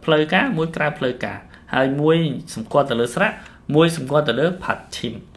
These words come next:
តោះ ណា អឺ, សម្រាប់ទម្រង់ អា អ យោ យើងមើលស្រៈ អា ស្រៈ អូ មែនទេ តែសម្រាប់ទម្រង់ អឺ, ភីអ៊ឺប នីកា ស៊ឺប នីកា នេះ គឺគេ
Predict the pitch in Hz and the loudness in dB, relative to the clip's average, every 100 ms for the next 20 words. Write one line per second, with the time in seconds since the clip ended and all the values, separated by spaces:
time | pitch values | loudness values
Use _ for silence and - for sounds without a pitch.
0 | - - - 104 110 202 - - - - | -20 -12 -8 -6 -4 -6 -8 -20 -20 -20
1 | - - 123 131 135 131 110 110 117 117 | -12 0 4 6 4 2 -2 0 0 0
2 | 113 123 131 127 123 120 151 170 143 135 | 0 0 2 4 4 4 4 2 0 0
3 | 131 131 - - 123 123 - 107 120 135 | -2 -2 -4 -2 0 0 -2 -2 4 6
4 | 123 107 101 104 165 - - - - - | 6 0 -8 -10 -12 -16 -20 -20 -20 -20
5 | - - - 131 139 127 113 110 113 120 | -20 -8 0 2 2 -2 -4 -2 -2 -2
6 | 127 - 110 107 104 - 131 127 117 131 | -4 -4 -4 -4 -6 -2 -2 -2 -4 -2
7 | 127 - 127 113 131 123 175 247 - 147 | -4 -4 -8 -6 -4 -2 -2 -6 -6 -4
8 | 147 147 135 135 143 | -4 -2 -2 -2 -4